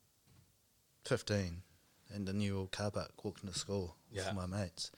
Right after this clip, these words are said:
Speaker 1: Um, but yeah, we were just walking through the car park, bro, and then all of a sudden this old lady, she would have been in her sixties.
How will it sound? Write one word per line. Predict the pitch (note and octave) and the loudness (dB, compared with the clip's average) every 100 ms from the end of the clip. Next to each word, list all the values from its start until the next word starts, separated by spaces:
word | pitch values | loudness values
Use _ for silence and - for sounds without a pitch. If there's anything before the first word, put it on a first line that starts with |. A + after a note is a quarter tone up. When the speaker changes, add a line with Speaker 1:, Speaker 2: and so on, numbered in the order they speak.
| - - - - - | -14 -14 -14 -10 0
Speaker 1:
Um, | G#2+ G#2 G#2 G2+ - - - - - | 2 2 0 -4 -14 -20 -20 -20 2
but | C#3 | 6
yeah, | C#3+ | 10
we | F3+ | 10
were | |
just | F#3 G3 D#3 | 8 6 8
walking | D#3 D#3+ | 6 6
through | C#3+ D3+ | 4 4
the | B2 | 4
car | - D3+ | 4 4
park, | G#3+ D3 - - | 4 2 2 2
bro, | G2+ | 4
and | G2+ G#2 | 6 6
then | G#2 G#2 G2+ - C#3+ | 6 4 2 -2 0
all | C#3 | 0
of | C3 | 2
a | |
sudden | - C3+ C3 C3 | 4 4 4 2
this | A#2+ - - - - - - - - | 0 -2 -4 -10 -20 -20 -20 -20 -4
old | C#3 B2+ | 0 2
lady, | A#2 A2 G#2 | 4 4 4
she | C#3 | 4
would | C3+ | 4
have | B2 | 4
been | A2 F2 | 2 2
in | E2+ | 0
her | E2 | -2
sixties. | - - - - D2+ D#2 - | -4 -4 -4 -6 -8 -12 -14